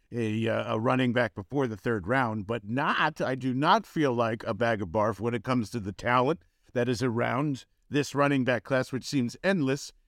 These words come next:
and unfortunately really bad for everyone that has N F L dreams because, one, as we noticed already, our friend Miles Sanders experienced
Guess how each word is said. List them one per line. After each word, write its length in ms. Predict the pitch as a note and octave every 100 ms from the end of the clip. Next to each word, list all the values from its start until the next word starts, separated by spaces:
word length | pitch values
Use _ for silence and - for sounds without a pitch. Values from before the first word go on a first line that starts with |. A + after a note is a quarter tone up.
| _
and 400 | B2 B2+ B2+ B2+ -
unfortunately 920 | B2+ A#2+ - G3+ G3 E3+ E3 D3+ D#3 D3
really 280 | C#3+ E3 D#3+
bad 360 | D3 D3 C3
for 100 | A#2+
everyone 380 | D3 C#3+ C#3+ C#3
that 100 | C#3
has 240 | B2+ A#2
N 140 | C#3 C#3
F 120 | A#2+
L 180 | C3 B2
dreams 360 | G#2+ C3+ A#2 F#2+
because, 520 | A2+ - B2+ A2 -
one, 400 | A#2 F3 C3+ B2+
as 160 | G2
we 100 | B2
noticed 340 | A#2+ C#3 A#2+ -
already, 400 | A#2+ B2 A2+ A2+
our 80 | G2+
friend 280 | C3+ B2
Miles 260 | B2+ B2 A2
Sanders 400 | C3 B2 A#2+ G2
experienced 640 | A2+ - C#3 B2 A#2 G#2